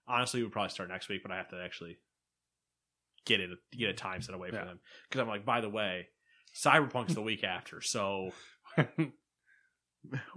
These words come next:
Speaker 1: we
Speaker 2: gotta
Speaker 1: gotta
Speaker 2: slide it in." Well, Cyberpunk
Speaker 1: And I think, and I think Cyberpunk,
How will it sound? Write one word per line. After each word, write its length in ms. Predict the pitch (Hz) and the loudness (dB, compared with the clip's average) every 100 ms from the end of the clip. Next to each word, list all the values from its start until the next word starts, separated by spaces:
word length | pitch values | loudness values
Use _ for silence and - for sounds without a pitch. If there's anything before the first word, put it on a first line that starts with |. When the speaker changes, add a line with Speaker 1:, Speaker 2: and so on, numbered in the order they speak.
| 131 | 10
Speaker 1:
we 40 | |
Speaker 2:
gotta 180 | 131 147 | 12 12
Speaker 1:
gotta 20 | - | 12
Speaker 2:
slide 260 | 147 139 | 12 12
it 100 | 127 | 10
in." 220 | 113 101 104 | 6 4 6
Well, 240 | 147 185 | 10 12
Cyberpunk 300 | 180 208 233 | 12 10 10
Speaker 1:
And 80 | 143 | 10
I 120 | 202 | 10
think, 160 | 175 147 | 10 6
and 80 | 147 | 6
I 60 | 143 | 6
think 200 | 180 175 | 6 2
Cyberpunk, 680 | - 156 151 151 143 135 | 4 4 4 2 2 0